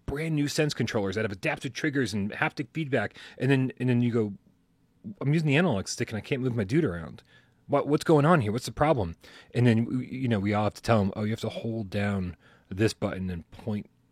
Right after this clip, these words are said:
your Sense controller in the direction you wanna walk in." Um, because, because so many P S V R one developers just don't exist anymore. And so just having their game exist on the platform, it means that there's no one there to, to update the game.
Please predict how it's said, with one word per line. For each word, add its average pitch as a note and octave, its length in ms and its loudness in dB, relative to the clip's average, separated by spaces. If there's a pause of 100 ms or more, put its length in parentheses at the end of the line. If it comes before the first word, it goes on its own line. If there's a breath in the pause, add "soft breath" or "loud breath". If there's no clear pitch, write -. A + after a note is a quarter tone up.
your F2+ 460 -8 (440)
Sense G#2+ 280 -2
controller E2+ 540 -6 (320 soft breath)
in G2 60 -6
the F#2+ 60 -2
direction F#2+ 320 -2
you F#2 100 0
wanna F2 180 -2
walk F#2+ 280 -2
in." D#2+ 200 -8 (360 loud breath)
Um, F2 460 -2 (720)
because, F#2+ 360 0
because G2 260 -8
so A#2 340 4
many G#2 480 2 (260 soft breath)
P - 120 4
S G#2+ 80 2
V G#2+ 80 0
R G2 80 4
one F#2+ 160 2
developers G2 340 2
just G#2 140 -4
don't A2+ 160 4
exist G#2 400 0
anymore. E2 420 -6
And F2+ 120 -8
so G2+ 100 -2
just F#2 180 -6 (340)
having G#2+ 340 -2
their F#2+ 120 0
game G2+ 280 0
exist F2 340 -2
on G2 140 -4
the F2 60 -6
platform, G2+ 520 0 (460 loud breath)
it E2+ 240 -6
means G#2+ 240 2
that F#2+ 240 0 (320)
there's G#2+ 240 -2
no A2 100 4
one G#2 200 0
there A2 220 0
to, F2 500 -6 (500)
to - 120 -4
update A2+ 360 0
the - 80 -6
game. D#2 360 -10